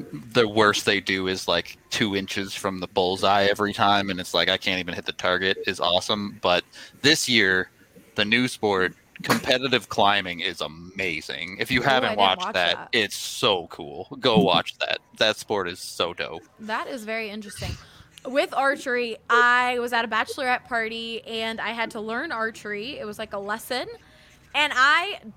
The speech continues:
Speaker 2: killed it, I gotta say.
Speaker 1: <laughs>
Speaker 2: And the one thing that I couldn't ch-, like, I'm not, I'm not joking when I said I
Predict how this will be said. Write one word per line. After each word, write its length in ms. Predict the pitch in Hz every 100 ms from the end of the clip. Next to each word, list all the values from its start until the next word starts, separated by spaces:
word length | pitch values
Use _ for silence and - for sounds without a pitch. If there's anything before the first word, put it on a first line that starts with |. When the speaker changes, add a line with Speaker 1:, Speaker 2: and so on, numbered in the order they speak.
| -
Speaker 2:
killed 420 | - 311 302 196
it, 160 | 190 -
I 120 | 208
gotta 200 | 196 190
say. 400 | - 196 185 196 180 139
Speaker 1:
<laughs> 220 | - -
Speaker 2:
And 520 | 214 233 214 214 214 214 - - - -
the 140 | - 254
one 380 | 214 262 320 370
thing 320 | 311 330 311
that 160 | 269
I 100 | 240
couldn't 560 | 233 - 269 285 311 -
ch-, 180 | - - - -
like, 180 | 277 247
I'm 180 | 226 285
not, 320 | 311 330 330 311 - 330 -
I'm 100 | 262
not 200 | 285 311
joking 360 | 226 254 247 240
when 120 | 220
I 40 |
said 160 | 208 - -
I 260 | 247 349